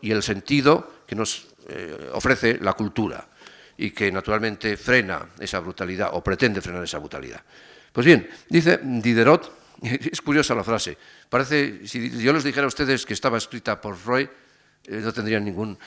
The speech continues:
inconveniente en aceptarla. Dice, "Si el hombre fuera sincero consigo mismo",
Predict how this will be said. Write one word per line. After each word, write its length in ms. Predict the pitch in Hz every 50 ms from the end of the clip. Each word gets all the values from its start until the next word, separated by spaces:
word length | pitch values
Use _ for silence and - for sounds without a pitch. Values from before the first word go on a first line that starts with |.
| - - -
inconveniente 420 | 92 - 107 101 107 107 95 -
en 60 | 101
aceptarla. 580 | 92 85 - 82 - - 104 90 85 - - - _ - - - - - - - _ _ _
Dice, 200 | - - 113 107
"Si 140 | - - 120
el 80 | 127
hombre 540 | 160 185 185 226 - 113 - 147 - - _ - _ _ _ _ _ _
fuera 260 | - - 151 147 147
sincero 400 | - 139 123 110 - 147 131 120
consigo 300 | 110 117 98 117 110 110
mismo", 420 | 104 117 101 113 - 78 - -